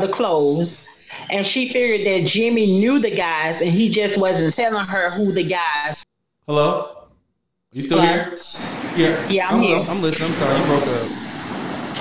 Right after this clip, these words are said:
Speaker 2: Yeah, so you were saying that, I didn't li-, I didn't hear the last part. You said that, um, so she was a friend of a person that he was dating, and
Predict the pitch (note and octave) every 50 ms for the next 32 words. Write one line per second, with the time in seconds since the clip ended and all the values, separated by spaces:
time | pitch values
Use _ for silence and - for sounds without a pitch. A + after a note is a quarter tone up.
0 | - - - - - - - - - - - - - - - - - - - F3
1 | F3 F3 E3+ - F3 E3+ F#3 G3 G3 F#3+ F#3+ F#3+ F3+ F3 F3 F3 D#3+ E3 D#3+ D#3
2 | D#3 F3 G3+ G3+ F#3 F#3 - - F3 G3+ G3 G3 G3+ D#3 D3 D3+ D#3 D#3 D#3+ D3+
3 | - D#3 C#3 C3 C3 C#3+ C#3+ - E3 D3+ C#3+ C3+ C#3 C3+ C3 B2+ - B2+ C3 B2+
4 | B2+ B2 B2 A#2 A#2 A#2+ A#2+ _ _ _ _ _ _ _ _ - - C#3+ C3 -
5 | E3 D#3 D3+ C3+ C3+ B2+ - D#3 E3+ F3+ F#3+ G3 G3 - D#3 D#3 D#3 D3+ D3+ D3
6 | D3 C#3+ - - - - _ _ _ _ _ - B2+ C3 - E3+ D3+ D3+ - C#3+
7 | C#3 C#3 C3 C3 B2+ D3+ C#3+ C3 C3 B2 G#2+ B2 B2 A#2+ A#2 A2 A2 G#2+ A2 A2+
8 | A2+ _ _ _ _ _ _ _ _ _ _ _ _ - C3 C3+ C3+ C3 C3 B2+
9 | B2+ B2 B2 A#2+